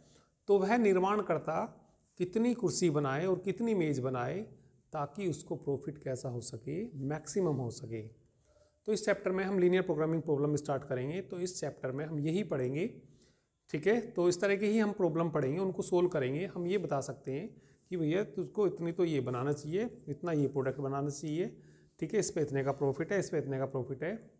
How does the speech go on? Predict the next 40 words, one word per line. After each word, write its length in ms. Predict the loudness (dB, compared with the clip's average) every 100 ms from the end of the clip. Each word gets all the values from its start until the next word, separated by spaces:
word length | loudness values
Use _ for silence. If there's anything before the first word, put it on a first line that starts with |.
| _ _ -8
तो 320 | -8 -8 -10 -8
इस 160 | -2
तरह 140 | 2 4
की 120 | 4
हम 220 | 2 2
इसमें 280 | 0 0 -2
problem 280 | 0 0 0
solve 220 | -2 -4
करेंगे। 420 | -4 -4 -6 -10 -14 _ _ _ _ _ _ -4
तो 80 |
जैसे 220 | 0 0 0
कि 160 | 0
linear 560 | 0 2 2 2 2 -4 -18 -20 _ -8
का 80 | -4
मतलब 260 | 0 2
आप 140 | 4 2
समझते 380 | -2 -4 -2 -2
ही 60 |
हो, 100 | 0
रेखीय। 440 | 0 0 -2 -4 -4 -8 -20 -20 _
तो 60 | -6
इसमें 240 | -2 -2
जितनी 260 | -2 -4 -2
भी 80 | 0
problem 320 | 4 4 4
होंगी, 240 | 4 2
जैसे 500 | 2 0 2 2 0
भाई 360 | -4 -8 -6 -6 -6
हम 180 | -8 -6
मान 120 | -4
लिया 100 | -2
कोई 200 | -4 -4
इस 220 | -4 -4 -4
तरीके 220 | -2 -2
से 80 | -2
लिखते 260 | -4 -4
हैं, 120 | -4
टू 220 | -4 -2 -2
एक्स 360 | -2 -6 -8
प्लस 580 | -6 -6 -4 -6 -8 -10